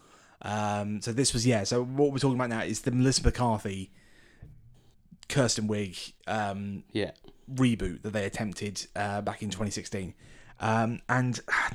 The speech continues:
Speaker 1: <sighs> it's a difficult one to talk about because there's a lot of baggage around it. Obviously, there was a lot of, at, like, internet hate around even the idea of it when it was first sort of announced, and you st-, started seeing all the, um,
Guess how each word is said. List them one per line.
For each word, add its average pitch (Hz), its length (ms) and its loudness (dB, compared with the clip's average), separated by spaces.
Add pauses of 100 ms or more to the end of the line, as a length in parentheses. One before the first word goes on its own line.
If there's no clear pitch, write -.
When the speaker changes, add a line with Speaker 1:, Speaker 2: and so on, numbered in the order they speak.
(120)
Speaker 1:
<sighs> - 460 -20
it's 123 140 0
a - 20 0
difficult 170 340 10
one 151 120 8
to - 80 0
talk 127 260 2
about 82 300 -4 (160)
because 123 480 4 (960)
there's 120 140 4
a 123 80 8
lot 123 280 6
of - 80 6
baggage 104 340 2
around 92 300 -4
it. 90 100 -6
Obviously, 113 280 -2
there 117 100 -2
was 113 100 -2
a 113 60 0
lot 117 240 2
of, 113 180 -2 (120)
at, 123 200 -2
like, 110 320 -6 (840)
internet 120 440 0
hate 127 360 0
around 120 360 2
even 117 240 2
the 113 120 2
idea 107 440 2
of 120 140 6
it 127 140 6
when 117 100 4
it 113 80 4
was 107 140 -2
first 113 260 2
sort 107 180 0
of 104 40 -6
announced, 113 420 0
and 107 80 -2
you 104 80 -2
st-, - 340 -2
started 110 440 0
seeing 110 280 0
all 113 120 0
the, 110 260 2
um, 107 300 0